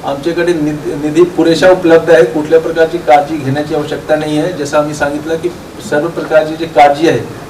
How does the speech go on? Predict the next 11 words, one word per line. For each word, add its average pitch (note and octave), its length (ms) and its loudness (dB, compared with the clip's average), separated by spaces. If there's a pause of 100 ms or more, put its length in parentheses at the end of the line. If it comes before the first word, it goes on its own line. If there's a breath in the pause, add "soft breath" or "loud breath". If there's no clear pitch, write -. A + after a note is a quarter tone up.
(140)
ते D3+ 60 0
आपण D#3 300 2
आवर्जून D3 480 2
घ्यावे, C#3 300 2 (440)
पाणी D3+ 220 2 (100)
उकळून E3+ 280 0
प्यावे, D#3+ 360 4 (640)
अन्न E3 220 0
चांगले E3 400 2
शिजवून E3+ 460 2
घ्यावे D3 340 4